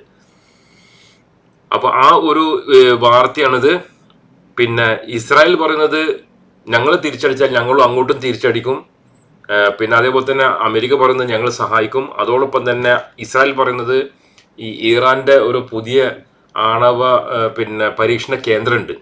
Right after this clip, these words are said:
അതിൻ്റെ ഉള്ളിൽ ആണവ വൈദ്യു-, ആണവ ആയുധം ഉണ്ടാക്കുന്നുണ്ട് എന്നാണ് പറയുന്നത്. അപ്പൊ അത് ഏ-, അതൊക്കെ രഹസ്യമാണ് കാര്യങ്ങൾ. ആ ഒരു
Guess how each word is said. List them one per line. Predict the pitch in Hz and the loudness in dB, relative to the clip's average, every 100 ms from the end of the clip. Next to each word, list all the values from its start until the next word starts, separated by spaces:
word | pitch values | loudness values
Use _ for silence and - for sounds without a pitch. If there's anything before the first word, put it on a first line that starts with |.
| _ _ | _ _
അതിൻ്റെ | 95 104 | -8 -4
ഉള്ളിൽ | 110 110 | -4 -2
ആണവ | 110 110 117 120 | 0 0 -2 -2
വൈദ്യു-, | 120 117 123 | -2 -2 -2
ആണവ | 107 117 120 123 131 123 - _ _ _ _ - | 0 0 -2 0 0 0 -4 _ _ _ _ -2
ആയുധം | 104 135 151 104 87 | 2 2 2 -2 -6
ഉണ്ടാക്കുന്നുണ്ട് | 113 123 127 147 135 131 131 | -6 0 0 0 -2 0 0
എന്നാണ് | 123 120 123 | 0 0 0
പറയുന്നത്. | 131 120 110 98 - - _ _ - | 0 -2 -2 -4 -8 -14 _ _ -12
അപ്പൊ | 95 | -4
അത് | 107 120 | -4 0
ഏ-, | 117 117 - | -2 -2 -4
അതൊക്കെ | 104 123 135 | -4 -2 0
രഹസ്യമാണ് | 127 135 - 170 151 147 | 0 -2 0 0 2 2
കാര്യങ്ങൾ. | 127 107 104 127 - _ _ _ - | 2 0 -2 -4 -8 _ _ _ 0
ആ | 127 170 | 4 4
ഒരു | 151 156 156 156 139 | 4 2 0 -2 -6